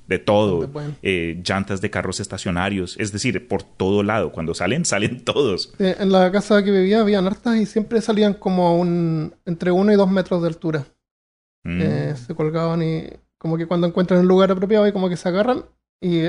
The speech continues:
Speaker 2: el exoesqueleto se seca y se
Speaker 1: Sí.
Speaker 2: abre la espalda y ahí sale la, la, el, la versión adulta.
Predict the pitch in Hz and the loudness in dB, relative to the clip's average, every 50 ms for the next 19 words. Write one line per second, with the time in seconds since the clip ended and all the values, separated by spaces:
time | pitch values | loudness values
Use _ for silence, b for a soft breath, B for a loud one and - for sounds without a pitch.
0 | 170 - - 170 170 160 - - 170 - 190 175 180 185 170 - 175 147 - - | -2 -4 -4 -4 -4 -4 -6 -8 -8 -6 -4 -4 -2 -4 -4 -4 -6 -6 -4 -4
1 | 185 175 - 131 - _ _ _ _ _ _ _ _ _ _ _ - 165 160 160 | -4 -4 -6 -10 -12 _ _ _ _ _ _ _ _ _ _ _ -6 -6 -6 -4
2 | - - 170 165 160 165 160 165 160 160 156 - 180 180 185 185 180 170 170 156 | -2 0 2 2 2 2 0 -2 -2 -4 -4 -4 -4 -2 -2 0 0 0 0 -2
3 | - - 175 165 160 151 151 147 147 151 - - - _ _ _ - 151 151 143 | -2 -4 -4 -2 -2 -2 -4 -6 -6 -8 -10 -12 -14 _ _ _ -8 -6 -6 -6
4 | 143 147 - 156 147 143 143 143 147 147 147 147 143 - 180 160 160 160 170 156 | -6 -6 -6 -6 -6 -6 -6 -6 -6 -4 -4 -6 -4 -4 -2 0 2 2 0 0
5 | - - | -2 -8